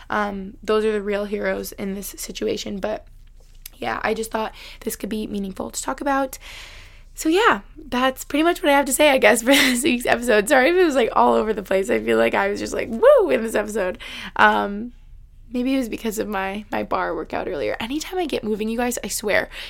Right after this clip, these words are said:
if you work out, it gives you so much more energy than if you don't. And it's weird because during a run or during, when I take one of Chase's bar classes,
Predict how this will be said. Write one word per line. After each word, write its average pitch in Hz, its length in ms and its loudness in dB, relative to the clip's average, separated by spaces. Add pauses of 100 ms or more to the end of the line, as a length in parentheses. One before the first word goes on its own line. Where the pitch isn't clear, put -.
if 220 140 -4
you 233 100 -2
work 320 240 -4
out, 226 340 -4
it 208 120 -8
gives 196 200 -6
you 247 200 -4
so - 180 -6
much 214 220 -10
more 226 140 -8
energy 214 640 -6
than 220 120 -4
if 214 140 -6
you 220 80 -2
don't. 214 280 -2 (240)
And 240 120 -2
it's 240 120 -4
weird 285 280 -2
because 226 280 -2
during 233 260 0
a 262 60 -2
run 220 280 0
or 220 80 0
during, 208 460 -6 (120)
when 214 100 -4
I 208 80 -2
take 208 200 -8
one 208 100 -6
of 202 60 -6
Chase's 202 260 -10
bar 208 180 -4
classes, 254 440 -6